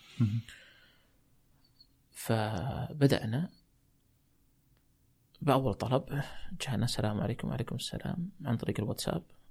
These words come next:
Speaker 2: "أنا محتاج أكل واحد، اثنين، ثلاثة، أربعة." "أوكي، بكرة." طبعًا آليتنا تطلب اليوم لبكرة.
Speaker 1: آه.
Speaker 2: يعني تطلب قبل بيوم. آه، إذا كان حظك كويس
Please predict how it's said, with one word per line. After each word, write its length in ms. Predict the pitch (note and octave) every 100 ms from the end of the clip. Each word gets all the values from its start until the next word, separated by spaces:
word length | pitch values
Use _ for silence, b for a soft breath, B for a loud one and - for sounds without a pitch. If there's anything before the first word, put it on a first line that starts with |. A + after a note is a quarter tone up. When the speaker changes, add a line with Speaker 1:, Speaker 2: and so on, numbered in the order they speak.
| - - B2
Speaker 2:
"أنا 160 | A2+
محتاج 340 | A2+ - A2 A2
أكل 200 | - A2
واحد، 120 | -
اثنين، 140 | -
ثلاثة، 260 | - - -
أربعة." 340 | - - -
"أوكي، 180 | A#2+ - - -
بكرة." 380 | - - - -
طبعًا 280 | G#2 A2 A2 - -
آليتنا 540 | - A#2 A#2+ B2 C3+
تطلب 320 | C3+ B2 C#3 B2
اليوم 280 | C3+ D#3
لبكرة. 460 | A2+ G#2+ - B1 - _ _ _ _ _ _ _ _ _ _ -
Speaker 1:
آه. 180 | A#2+ G#2+ - _ _ _
Speaker 2:
يعني 200 | - G#2+
تطلب 300 | - A2+ A2+
قبل 180 | A#2 -
بيوم. 300 | - F#2+ - - - b b b b b b b - -
آه، 300 | C3 - - -
إذا 160 | C#3+
كان 200 | B2+ G#2
حظك 360 | - - D#3 -
كويس 540 | - C#3+ C#3 C3+ -